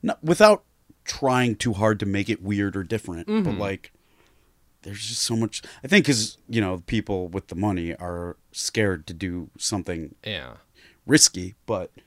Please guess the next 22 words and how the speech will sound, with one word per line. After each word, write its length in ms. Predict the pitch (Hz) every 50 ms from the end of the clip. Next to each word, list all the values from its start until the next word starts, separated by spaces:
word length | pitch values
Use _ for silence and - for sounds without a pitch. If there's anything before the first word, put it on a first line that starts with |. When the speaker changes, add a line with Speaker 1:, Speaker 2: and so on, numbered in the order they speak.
| _ -
Speaker 2:
Yeah, 160 | 180 202 190
I 40 | 190
mean, 180 | 196 190 190 185 175
'cause 180 | - 202 185
all 100 | 247 233
the 60 | 220
specials 380 | 214 - - 202 180 - 185 -
kind 160 | - 190 175
of 80 | 170 147
look 160 | 156 160 -
the 80 | - 160
Speaker 1:
all 120 | 156 170 214
Speaker 2:
same. 100 | 247 -
Speaker 1:
it 20 |
takes 220 | - 208 208 147 -
is 140 | 147 117
one, 300 | 107 107 117 143 147 120
and 180 | 123 - 123 120 107
Speaker 2:
For 20 | -
Speaker 1:
Chelsea's 380 | - 143 131 - - 135 123 -
Speaker 2:
sure. 0 |
Speaker 1:
Peretti-, 380 | - - 113 107 107 123 131 -